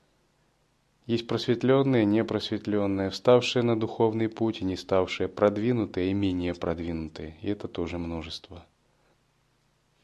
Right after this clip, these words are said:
Есть украинцы, евреи, русские, венгры, англичане, французы, китайцы. Это все проявление множества.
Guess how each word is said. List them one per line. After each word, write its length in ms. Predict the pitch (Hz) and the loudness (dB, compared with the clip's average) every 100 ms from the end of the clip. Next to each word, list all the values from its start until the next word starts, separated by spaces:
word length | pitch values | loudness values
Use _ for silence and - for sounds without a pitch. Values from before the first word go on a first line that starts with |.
| _ | _
Есть 380 | 123 120 123 - | 0 0 0 -10
украинцы, 880 | 95 - 104 113 113 120 113 - 98 | -8 -8 -6 0 4 4 2 -4 -4
евреи, 680 | 95 92 101 104 101 95 - | -4 -2 0 2 0 -2 -6
русские, 760 | 95 101 98 - - 87 87 82 - _ _ _ _ _ _ _ _ _ _ _ _ | -6 -4 -6 -8 -8 -4 -4 -8 -20 _ _ _ _ _ _ _ _ _ _ _ _
венгры, 680 | 101 95 107 104 95 92 90 - _ | -8 -2 0 0 -2 -2 -4 -8 _
англичане, 720 | 101 101 98 90 101 104 101 | -6 -4 -4 -4 -2 0 -2
французы, 640 | 95 92 90 90 107 95 92 | -2 -4 -4 -4 -4 -4 -6
китайцы. 680 | - - 92 90 87 87 - _ _ _ _ _ _ _ _ _ _ _ _ 120 | -10 -4 0 0 -2 -10 -12 _ _ _ _ _ _ _ _ _ _ _ _ -12
Это 200 | 117 123 | -8 -6
все 220 | - 131 | -2 -2
проявление 640 | - 110 95 104 123 117 | 0 0 0 0 0 -2
множества. 680 | 104 98 92 90 - 87 | -2 -4 -6 -10 -14 -14